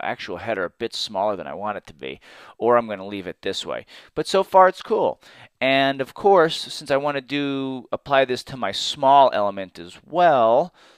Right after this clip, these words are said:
let me, eh, let me just add small right here. Now, when I go down, this text right down here should go from that to,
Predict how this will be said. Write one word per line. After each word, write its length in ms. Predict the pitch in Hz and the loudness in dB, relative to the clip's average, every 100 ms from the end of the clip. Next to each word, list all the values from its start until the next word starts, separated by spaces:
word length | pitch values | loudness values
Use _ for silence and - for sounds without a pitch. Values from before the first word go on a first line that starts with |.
| _ | _
let 240 | 131 151 - | -2 -2 -2
me, 480 | 156 151 151 151 - - | -6 -6 -6 -10 -16 -14
eh, 180 | 370 254 | -12 -12
let 120 | 160 | -14
me 80 | 139 | -14
just 180 | 123 117 | -8 -2
add 220 | 104 - | -2 -2
small 480 | - - 104 92 92 | -12 -12 -6 -6 -4
right 180 | 82 | -6
here. 360 | 90 95 80 - _ _ _ _ _ _ _ _ _ _ _ _ _ _ _ _ _ _ _ _ _ _ _ _ _ _ | -8 -10 -10 -12 _ _ _ _ _ _ _ _ _ _ _ _ _ _ _ _ _ _ _ _ _ _ _ _ _ _
Now, 640 | 95 127 160 110 104 123 | -8 0 2 4 2 2
when 160 | 131 104 | 0 -4
I 80 | 101 | -4
go 180 | 113 | -4
down, 640 | 107 95 139 131 104 117 135 _ _ _ _ _ | -4 -2 0 2 0 -2 -8 _ _ _ _ _
this 280 | - 170 - | -4 -4 -4
text 540 | - 110 92 - - | -4 -2 -2 -6 -10
right 220 | 101 110 - | -6 -6 -6
down 220 | 107 101 | -8 -8
here 280 | 131 147 127 | -8 -8 -8
should 240 | - 107 | -10 -8
go 200 | 110 107 | -2 -2
from 520 | - 104 95 90 80 - _ _ _ _ _ | -2 -4 -4 -4 -10 -20 _ _ _ _ _
that 400 | 113 156 180 - | 4 4 4 -2
to, 540 | - 127 131 165 220 | -10 -6 -2 -2 -4